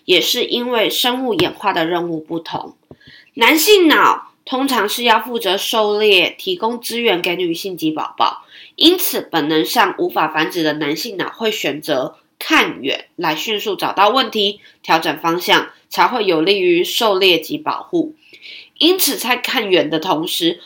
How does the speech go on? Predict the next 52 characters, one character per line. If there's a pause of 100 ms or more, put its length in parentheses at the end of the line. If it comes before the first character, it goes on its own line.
(140)
便
会
对
眼
前
人
的
感
受
及
身
体
的
状
况
较
为
的
迟
钝
无
感， (800)
因
此
也
比
较
不
会
说
出
温
和
的
话
语
啊， (320)
而
是
下
意
识
的
直
接
说
明
对
方
的
缺
点。